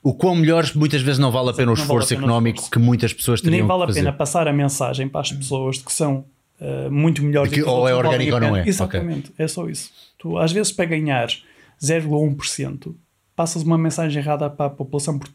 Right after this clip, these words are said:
Speaker 2: todos os trabalhos até agora mostram proteção enorme com hortícolas e fruta e não dizem ou não apresentam diferenças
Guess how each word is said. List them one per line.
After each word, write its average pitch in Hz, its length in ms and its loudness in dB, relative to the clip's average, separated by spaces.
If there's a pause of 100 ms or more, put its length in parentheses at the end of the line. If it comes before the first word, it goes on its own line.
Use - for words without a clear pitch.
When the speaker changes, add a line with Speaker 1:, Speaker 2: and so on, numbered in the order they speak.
Speaker 2:
todos 262 400 -2
os - 80 -6
trabalhos 139 420 0
até 143 200 -4
agora 139 300 0
mostram 165 460 0
proteção 170 840 0 (220)
enorme 156 640 2
com 147 140 -2
hortícolas 143 580 -2
e 143 60 2
fruta 170 380 -2 (440)
e 220 320 4
não 190 240 4
dizem 196 500 2 (720)
ou 160 80 2
não 165 100 6
apresentam 165 380 0
diferenças 175 600 -4